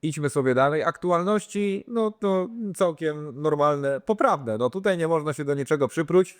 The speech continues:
Z drugiej strony nikt mi też czapki z głowy nie urywa, no bo to zwykłe aktualności. Kafle się obracają, no to, to taka fancy animacja. Z drugiej strony tutaj brak opisu aktualności, a tutaj jest skrótowy opis aktualności, a tutaj jest jeszcze z na końcu. To standardowy temat, chyba co filmik się przewija,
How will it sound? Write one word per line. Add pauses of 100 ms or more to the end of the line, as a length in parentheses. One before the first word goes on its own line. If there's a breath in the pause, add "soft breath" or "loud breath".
Z
drugiej
strony
nikt
mi
też
czapki
z
głowy
nie
urywa,
no
bo
to
zwykłe (140)
aktualności. (380 loud breath)
Kafle
się
obracają,
no
to,
to
taka
fancy
animacja. (840 loud breath)
Z
drugiej
strony
tutaj
brak
opisu
aktualności,
a
tutaj
jest
skrótowy
opis
aktualności,
a
tutaj
jest
jeszcze
z
na
końcu.
To
standardowy
temat,
chyba
co
filmik
się
przewija,